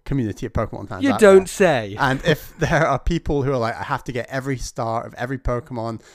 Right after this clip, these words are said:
Speaker 1: um, there's loads of secret stuff in this game that I've just been, like, dipping into YouTube videos after the post game and kind of being like, "Oh, that's cool. I'm gonna go try that," and going back
Speaker 2: Right,
Speaker 1: to the
Speaker 2: like, I
Speaker 1: levels.
Speaker 2: feel, I,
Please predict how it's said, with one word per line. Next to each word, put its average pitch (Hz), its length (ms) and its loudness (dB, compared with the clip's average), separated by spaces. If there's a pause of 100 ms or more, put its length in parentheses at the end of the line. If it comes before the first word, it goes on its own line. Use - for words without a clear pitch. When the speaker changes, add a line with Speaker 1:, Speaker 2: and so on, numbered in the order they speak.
(140)
Speaker 1:
um, 110 160 -8
there's 120 160 -8
loads 139 320 -4
of 233 120 -4
secret - 360 -6
stuff - 240 -2
in 131 80 -4
this 117 160 -6
game 110 200 -4
that 92 80 -6
I've 123 120 -6
just - 200 -10
been, 190 160 -2
like, 160 240 -6
dipping 143 280 -2
into 135 240 -2
YouTube 135 360 -2
videos 123 360 -2
after 113 280 -6
the 113 80 -4
post 120 320 -2
game 107 220 -6
and 104 100 -8
kind 117 160 -8
of 107 100 -8
being 110 140 -6
like, 98 140 -10
"Oh, 151 140 -4
that's 185 220 -4
cool. 101 180 -8
I'm 120 100 -6
gonna 127 160 -2
go 123 140 0
try 117 280 -2
that," 123 220 -2
and 104 240 -12 (180)
going 127 200 0
back 156 120 4
Speaker 2:
Right, 147 80 2
Speaker 1:
to 131 40 -6
the 139 60 -2
Speaker 2:
like, 147 120 2
I 165 40 2
Speaker 1:
levels. - 160 -4
Speaker 2:
feel, 196 440 6
I, 165 120 0